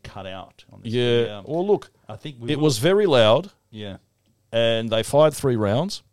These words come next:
Speaker 1: Mm.
Speaker 2: And then they advanced to the enemy, firing in skirmish order. And the crowd went absolutely bananas.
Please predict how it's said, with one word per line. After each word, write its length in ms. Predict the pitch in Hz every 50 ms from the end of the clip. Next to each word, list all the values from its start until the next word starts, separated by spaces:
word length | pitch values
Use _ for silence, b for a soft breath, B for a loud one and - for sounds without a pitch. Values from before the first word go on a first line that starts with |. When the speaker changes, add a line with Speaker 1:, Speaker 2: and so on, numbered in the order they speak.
| _ 98
Speaker 1:
Mm. 220 | 98 95 90 87 87 _ _ _ _ _ _ _ _ _ _ -
Speaker 2:
And 180 | 107 110 113
then 100 | 123 127
they 140 | 123 120 117
advanced 460 | 117 110 92 117 113 113 117 - - -
to 60 | 120
the 140 | 104 101 101
enemy, 280 | 101 104 95 87 80 - - _ _ _ _ _ _ _ _ _ _ _ _ _ _ _
firing 500 | - - 113 110 110 110 107 107 101 98
in 100 | 98 95
skirmish 440 | - - 110 107 101 101 92 -
order. 300 | - 92 95 90 82 76 - _ _ _ _ _ _ _ _ _ _ _ _ _ _ _
And 240 | 110 113 113 110 104
the 80 | 110 110
crowd 420 | - - - 113 131 139 143 139 131
went 180 | 120 120 107 -
absolutely 720 | - 127 123 - - - - 143 123 101 104 - - 104
bananas. 680 | 95 - 185 180 - 85 95 95 92 90 90 110 -